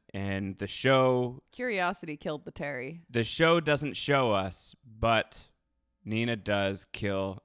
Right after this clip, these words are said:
Speaker 1: Terry Bauer. That's Terry Bauer's day.
Speaker 2: Mm.
Speaker 1: I think, uh, the,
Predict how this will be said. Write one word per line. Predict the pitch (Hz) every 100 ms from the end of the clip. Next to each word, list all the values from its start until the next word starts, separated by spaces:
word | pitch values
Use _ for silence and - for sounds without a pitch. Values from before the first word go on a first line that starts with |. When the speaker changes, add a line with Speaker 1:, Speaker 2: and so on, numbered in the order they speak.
| _
Speaker 1:
Terry | - 98 95
Bauer. | 92 87 67
That's | 90 185 -
Terry | - 226 214 180
Bauer's | 135 131 117 104 101
day. | - 90 - - _ _ _ _ _ _ - _ _ _ 185
Speaker 2:
Mm. | 185
Speaker 1:
I | 285
think, | 285 262 185 180
uh, | 170 151 143 143 - _ _ _ _
the, | 147 160